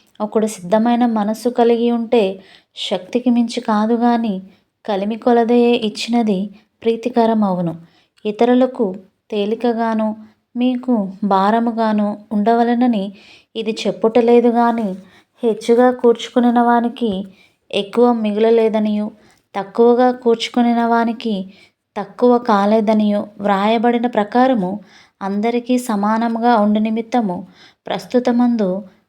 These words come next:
మీ సమృద్ధి వారి అక్కరకును, మరి ఒకప్పుడు వారి సమృద్ధి మీ అక్కరకును సహాయమై ఉండవలెనని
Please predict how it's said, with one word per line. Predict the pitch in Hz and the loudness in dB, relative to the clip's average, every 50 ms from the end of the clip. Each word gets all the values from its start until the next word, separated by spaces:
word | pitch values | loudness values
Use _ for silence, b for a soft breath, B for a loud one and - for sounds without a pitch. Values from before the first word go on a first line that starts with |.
| _ 214 | _ -6
మీ | 220 233 247 | -2 -2 -2
సమృద్ధి | 240 247 233 208 202 202 214 240 240 214 - 262 247 208 202 214 220 - - - - | -2 0 -2 -2 -2 0 0 0 0 0 -2 -2 -2 0 -2 -4 -6 -8 -14 -14 -4
వారి | 202 208 208 208 208 208 214 | 0 2 2 2 2 2 0
అక్కరకును, | 202 180 185 - - 208 208 214 208 - 220 208 202 202 202 202 b b b b b b b b _ - | 0 -2 -2 -2 0 0 0 0 0 0 0 0 0 0 -2 -4 b b b b b b b b _ -8
మరి | 233 233 240 240 247 | -6 -2 0 2 2
ఒకప్పుడు | 233 233 254 254 254 262 262 269 254 202 180 180 190 202 - 208 | 2 2 0 0 0 2 2 2 2 2 0 -2 -6 -8 -10 -4
వారి | 190 196 202 214 226 240 | -2 0 0 2 0 0
సమృద్ధి | 240 - 240 220 214 220 220 240 240 214 214 254 240 208 190 190 190 B B B B B _ - | -2 0 0 0 0 2 2 2 2 2 2 2 2 2 0 -4 -10 B B B B B _ -8
మీ | 214 226 226 226 | -6 -4 -4 -4
అక్కరకును | 214 190 196 - - 226 226 226 226 226 226 220 214 208 208 208 b b b b b b b _ _ | -4 -6 -4 0 2 4 4 2 0 0 0 0 0 0 0 -4 b b b b b b b _ _
సహాయమై | - - 220 208 196 202 220 226 233 233 240 233 240 247 240 - - | -6 -4 -4 -4 -2 -4 -4 -2 0 0 2 2 2 2 0 0 0
ఉండవలెనని | 220 214 214 226 226 233 226 233 233 233 240 233 220 190 185 202 | 0 2 4 4 4 4 2 0 0 0 0 0 0 -2 -4 -4